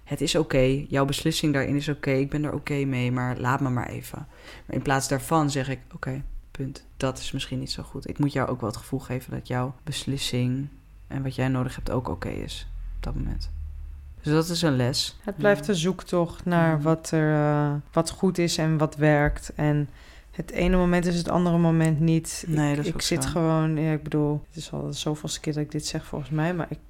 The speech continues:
Speaker 2: eh, het is gewoon een zware reis. En
Speaker 1: Mhm.
Speaker 2: het is gewoon, het ene moment zit ik super lekker in mijn vel en dan kan ik veel meer hebben. En dan zeg ik
Speaker 1: Ja.
Speaker 2: ook, "Hoe gaat het met Daan? En heb je nog gesproken vandaag? En
Speaker 1: Ja.
Speaker 2: hoe voel je je met betrekking tot, eh,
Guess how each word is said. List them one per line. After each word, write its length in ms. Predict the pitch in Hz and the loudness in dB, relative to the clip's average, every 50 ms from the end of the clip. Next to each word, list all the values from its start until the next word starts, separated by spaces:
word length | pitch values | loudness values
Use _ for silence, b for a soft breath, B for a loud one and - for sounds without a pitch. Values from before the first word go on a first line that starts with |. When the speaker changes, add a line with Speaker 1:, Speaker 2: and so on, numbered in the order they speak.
| - - - | -20 -14 -12
Speaker 2:
eh, 200 | - - - - | -10 -10 -8 -8
het 180 | 156 151 - | -8 -6 -4
is 140 | 170 160 160 | -4 -4 -4
gewoon 320 | - - 147 139 139 143 147 | -6 -8 -6 -4 -2 -2 -2
een 60 | 147 | -4
zware 380 | - - - 143 143 143 156 | -4 -4 -4 -4 -4 -4 -4
reis. 600 | 170 180 208 226 220 220 226 226 226 - - - | -4 0 2 4 4 4 4 2 0 -2 -6 -6
En 280 | - 156 151 151 151 147 - | -4 -4 -2 -2 -2 -2 -2
Speaker 1:
Mhm. 460 | 156 147 143 147 143 143 143 139 139 | -2 -2 0 0 0 0 0 0 0
Speaker 2:
het 140 | 151 147 - | -2 -2 -2
is 160 | 147 151 - | -4 -4 -4
gewoon, 420 | - - 156 143 143 143 143 143 | -4 -4 -2 0 0 0 0 0
het 140 | 147 151 - - | -2 -2 -4 -4
ene 220 | - 170 165 160 | -2 -2 0 0
moment 280 | 160 156 151 147 147 151 | 0 0 0 0 -2 -2
zit 140 | - - | -6 -8
ik 100 | 156 - | -8 -6
super 300 | - - - - - 151 | -6 -6 -6 -6 -4 -2
lekker 220 | 151 151 151 - 160 | -2 -2 -2 -2 -2
in 100 | 156 151 | -2 0
mijn 120 | 151 151 | -2 -2
vel 360 | - - 160 156 151 151 151 | -2 0 2 4 4 4 4
en 60 | 147 143 | 2 0
dan 100 | 151 151 | -2 -2
kan 160 | - 147 147 | -2 -2 -2
ik 80 | 151 | -2
veel 240 | 151 - - 156 151 | -4 -2 0 0 2
meer 180 | 151 151 151 151 | 2 2 0 0
hebben. 300 | 156 165 165 151 156 160 | 0 0 0 2 2 2
En 140 | 151 151 147 | 2 2 0
dan 100 | 143 143 | 0 -2
zeg 220 | - 143 139 - | -4 -4 -2 0
ik 80 | 160 156 | 2 4
Speaker 1:
Ja. 80 | 151 | 4
Speaker 2:
ook, 60 | 147 | 4
"Hoe 140 | 143 151 147 | 4 2 0
gaat 180 | - - 147 147 | 0 0 0 0
het 100 | 156 147 | 0 0
met 200 | 151 147 143 156 | -2 -2 2 4
Daan? 420 | 196 196 196 185 185 185 180 175 | 4 6 6 6 6 4 4 2
En 100 | 156 147 | 0 0
heb 120 | 143 143 - | -2 -4 -4
je 100 | 147 143 | -4 -4
nog 120 | 151 151 | -4 -6
gesproken 440 | 151 - - - 208 202 196 190 - | -6 -8 -2 2 4 4 4 2 0
vandaag? 580 | - 180 170 175 175 175 175 175 170 170 170 170 | -4 -4 0 4 6 6 8 8 8 6 4 2
En 120 | - - | 0 2
Speaker 1:
Ja. 240 | 180 185 180 170 151 B B B B B B - | 4 6 6 6 4 B B B B B B -8
Speaker 2:
hoe 100 | - 156 | -6 -6
voel 280 | - - 170 160 160 | -2 0 2 4 4
je 120 | 165 170 170 | 4 4 4
je 80 | 160 | 4
met 160 | 160 156 147 - | 4 2 0 -4
betrekking 420 | - - - 143 - - 156 151 | -6 -6 -6 -6 -4 -4 -4 -4
tot, 280 | - 160 156 - - - | -4 -6 -6 -4 -2 0
eh, 380 | 160 160 160 160 160 160 160 | 2 4 4 4 4 4 2